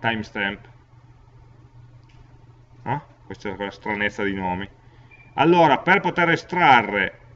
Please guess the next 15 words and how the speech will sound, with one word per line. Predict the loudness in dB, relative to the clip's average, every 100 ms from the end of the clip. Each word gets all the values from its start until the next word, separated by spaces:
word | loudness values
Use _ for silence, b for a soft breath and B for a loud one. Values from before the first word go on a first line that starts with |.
| -20 -20 -20 -10
eh, | -10
quel | 0 2 4
campo, | 6 6 6 0 0 -2 -8 -10
uso | -2 0 4 4 4
il | 2
metodo | -4 -4 -2 -4 2
getTimestamp | 4 2 2 0 0 -2 -2 -2 -6 -20 -20 -20 -20 -20 _ _ _ -20 -20 -20 -20 -20 -20 -20 -20 -20 -20 -20 -20 -20 -20 -20 -16
e | -8
non | -2 0 0 0
getDate, | -2 -2 -2 2 4 2
o | -2
un | 0
getDateTime | 0 0 0 0 2 0
non | -2 -4
esiste. | -6 -12 -10 -8